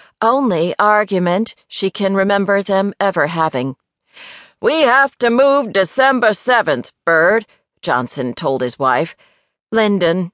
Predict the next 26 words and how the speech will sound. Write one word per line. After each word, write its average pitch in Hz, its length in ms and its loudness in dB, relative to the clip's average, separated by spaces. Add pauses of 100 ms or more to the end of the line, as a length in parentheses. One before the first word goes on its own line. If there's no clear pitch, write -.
(100)
any 269 500 2
day 175 240 2
but 143 240 -4
that, 196 380 0 (420)
any 320 540 2
day 277 400 2
but 269 320 -2
that," 285 480 0 (300)
her 196 180 -4
mother 147 320 -2
pleaded, 139 560 -4 (340)
but 170 140 0
in 160 160 0
vain. 131 460 -4 (760)
When 190 220 2
the 185 80 0
Johnson 185 500 0
family 180 640 0
finally 175 560 0
arrived, 175 580 0 (280)
their 214 220 2
daughter 208 420 2
Lucy 208 520 0
brought 170 340 0 (140)
their 180 320 0
beagles, 170 580 -2